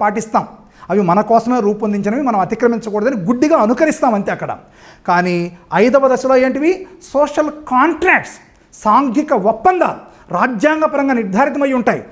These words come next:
వాటిని మనం అనుసరిస్తూ ఉంటుంటాం. ఓకేనా? రైట్, అవి మంచి చెడు అనేది మనకు తెలిసినప్పటికీ కూడా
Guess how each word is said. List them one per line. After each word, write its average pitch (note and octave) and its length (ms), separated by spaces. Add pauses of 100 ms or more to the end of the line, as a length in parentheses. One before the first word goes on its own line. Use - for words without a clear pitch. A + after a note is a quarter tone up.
(240)
వాటిని A#3+ 600
మనం C4 180
అనుసరిస్తూ G#3+ 460
ఉంటుంటాం. D#3+ 440 (280)
ఓకేనా? C#4+ 340 (500)
రైట్, B3 240 (220)
అవి A3 120 (140)
మంచి C#4+ 340
చెడు B3+ 280
అనేది C4 220
మనకు G#3+ 260
తెలిసినప్పటికీ A3+ 560 (100)
కూడా G#3 200